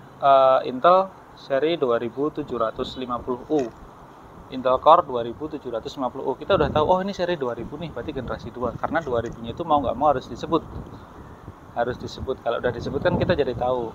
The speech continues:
"Oh, ini," kan otomatis dalam alternate universe ya, kita bilang alternate universe di mana Core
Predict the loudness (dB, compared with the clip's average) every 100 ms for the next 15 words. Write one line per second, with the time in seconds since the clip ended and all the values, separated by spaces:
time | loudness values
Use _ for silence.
0 | 2 2 2 -2 -4 -8 -14 -14 -12 -10
1 | 0 6 6 6 4 2 -2 -8 -10 -10
2 | 4 8 10 10 6 2 4 4 2 0
3 | 0 4 4 2 -2 0 0 4 4 6
4 | 4 4 0 -2 -4 -4 -2 2 4 4
5 | 4 4